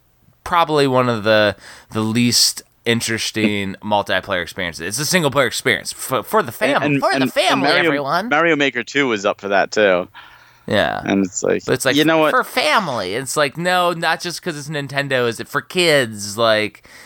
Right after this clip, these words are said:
Speaker 1: like Mo-
Speaker 2: Ring Fit Adventure was up for that too.
Speaker 1: You know what I mean, though? It's just like, Nintendo,
Speaker 2: Yeah.
Speaker 1: family category. Throw 'em over there. G-, appease their fans. And it's like, no, that's not quite, uh,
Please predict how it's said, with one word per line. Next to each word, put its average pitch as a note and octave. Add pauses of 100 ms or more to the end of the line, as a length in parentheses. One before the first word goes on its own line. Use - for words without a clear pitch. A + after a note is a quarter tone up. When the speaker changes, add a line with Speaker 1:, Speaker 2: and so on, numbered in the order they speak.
(220)
Speaker 1:
like A#2
Mo- B2
Speaker 2:
Ring B2+
Fit B2
Adventure G#2
was G#2
up G2
for -
that F#2
too. G2 (540)
Speaker 1:
You D3
know F#3
what F#3
I C3
mean, B2+
though? C3
It's B2+
just A2+
like, A#2+
Nintendo, C3
Speaker 2:
Yeah. A2
Speaker 1:
family A#2+
category. F#2
Throw A2+
'em A2
over G2+
there. E2 (340)
G-, - (300)
appease G#2+
their F#2
fans. C2 (460)
And G#2
it's G#2+
like, A2
no, D3
that's - (260)
not A#2+
quite, G2+
uh, E2